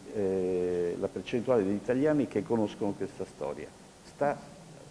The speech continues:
sta aumentando, è arrivata quasi al cinquanta per cento, è tanto. Rispetto a prima era un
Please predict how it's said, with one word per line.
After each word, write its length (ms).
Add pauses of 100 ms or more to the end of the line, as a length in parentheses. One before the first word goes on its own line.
(120)
sta 160
aumentando, 600
è 40
arrivata 360
quasi 280
al 140
cinquanta 480
per 220
cento, 280
è 140
tanto. 460 (1120)
Rispetto 480
a 60
prima 560
era 180
un 600